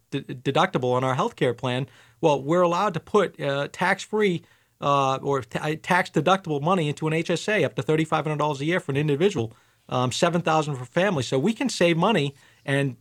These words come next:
deduct that right from our taxes into a health savings account. If we don't use that money, w-, that just rolls over, and, uh, we can use it as long as we use it for healthcare costs. We can, uh, we can, uh, you know, take that money out of the H S A tax-free.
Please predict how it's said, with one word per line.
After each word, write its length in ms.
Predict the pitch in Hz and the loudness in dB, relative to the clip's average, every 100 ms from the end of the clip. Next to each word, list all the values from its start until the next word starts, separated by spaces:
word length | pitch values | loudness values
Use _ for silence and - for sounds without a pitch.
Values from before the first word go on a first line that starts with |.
| _ - | _ -2
deduct 300 | 147 202 220 | 2 2 2
that 160 | 185 | 0
right 160 | 165 180 | 0 -2
from 140 | 185 | 0
our 140 | 175 165 | 2 2
taxes 640 | 180 185 208 151 139 - _ _ - | 0 -2 -2 -2 -4 -4 _ _ -2
into 280 | 175 - 165 | -2 2 2
a 40 | |
health 200 | 156 170 | 2 2
savings 280 | 190 202 190 | 0 0 0
account. 360 | - 139 135 - _ - | -2 -2 -2 -4 _ -4
If 120 | 151 | 2
we 80 | 175 | 4
don't 160 | 160 | 4
use 260 | 143 269 302 | 4 4 6
that 180 | 180 139 | 4 0
money, 380 | 127 123 147 - | -4 -4 -6 -8
w-, 200 | 147 156 | -10 -4
that 280 | 147 160 151 | 0 0 0
just 220 | 170 - | -4 0
rolls 280 | 160 156 139 | 2 2 4
over, 520 | 180 208 147 147 170 | 4 4 2 0 -4
and, 360 | - 139 139 139 | -4 -2 -2 0
uh, 180 | 139 131 | 0 0
we 120 | 139 | -2
can 160 | 143 135 | -2 0
use 180 | 175 165 | 2 2
it 160 | 156 | 0
as 100 | 131 | -2
long 160 | 143 156 | 0 0
as 100 | 147 | 0
we 100 | 147 | -2
use 160 | 143 | -2
it 60 | 175 | -6
for 100 | 131 | -6
healthcare 440 | 139 240 - 127 | -2 -2 0 -2
costs. 360 | 117 107 123 - _ _ _ | 0 -2 -2 -4 _ _ _
We 140 | 156 160 | 0 2
can, 280 | 151 143 139 | 0 0 0
uh, 140 | 131 | 0
we 140 | 135 | -2
can, 260 | 156 143 131 _ - | -2 -2 -4 _ -8
uh, 260 | 135 127 - - | -6 -6 -10 -4
you 100 | 139 | -2
know, 140 | 120 | -2
take 220 | 120 160 | 0 0
that 120 | 151 | 0
money 240 | 139 139 143 | 0 0 2
out 60 | |
of 80 | 139 | 2
the 100 | 135 | 2
H 160 | 139 139 | 2 2
S 160 | 131 | -4
A 140 | 139 139 | -2 -2
tax-free. 680 | - - 143 - 180 147 | -4 -8 -8 -2 0 0